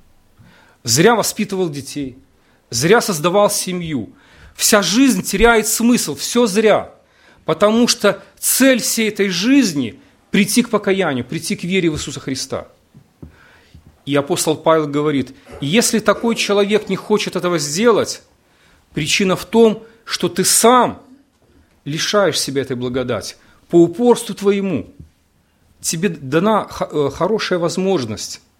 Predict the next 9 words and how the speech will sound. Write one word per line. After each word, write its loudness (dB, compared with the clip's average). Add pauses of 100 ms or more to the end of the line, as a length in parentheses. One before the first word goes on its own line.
(340)
получить -2
дар 2
благодати, -2 (460)
но -2
ты -2
не 2
хочешь, -12 (300)
ты 2
упорствуешь, -2